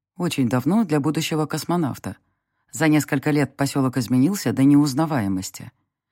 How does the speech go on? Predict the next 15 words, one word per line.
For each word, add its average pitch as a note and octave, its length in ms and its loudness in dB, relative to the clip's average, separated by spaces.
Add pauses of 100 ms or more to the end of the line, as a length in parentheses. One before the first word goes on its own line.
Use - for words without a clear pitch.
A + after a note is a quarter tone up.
(400)
Крепкие D#3 440 0
высокие C#3 460 0
здания F#3+ 440 0
в D3+ 60 -6
несколько D#3+ 500 -2
этажей, D3 460 0 (380)
с - 120 -14
тепло- G#3+ 380 0
и C#3+ 200 0
шумоизоляцией, C#3 1040 0 (280)
стены F#3 460 0
с C3+ 100 -2
глянцевым D#3+ 560 2
металлическим C#3+ 680 0
покрытием. B2 680 -4